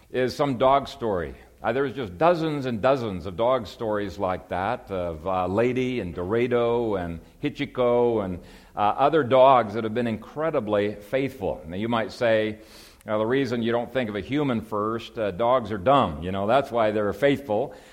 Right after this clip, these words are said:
Uh, they don't, uh, know any better." But back in chapter two, I gave an introduction to the subject of loyalty, and we saw back then that every Christian is called, commanded to have covenant,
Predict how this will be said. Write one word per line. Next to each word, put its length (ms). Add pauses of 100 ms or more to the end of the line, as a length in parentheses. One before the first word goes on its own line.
(140)
Uh, 260
they 140
don't, 320
uh, 200
know 280
any 140
better." 460 (560)
But 120
back 300
in 100
chapter 460
two, 640
I 100
gave 240
an 80
introduction 800
to 80
the 100
subject 520
of 100
loyalty, 760 (800)
and 100
we 120
saw 320
back 340
then 360
that 180
every 400
Christian 720
is 260
called, 880 (520)
commanded 1120
to 80
have 640
covenant, 640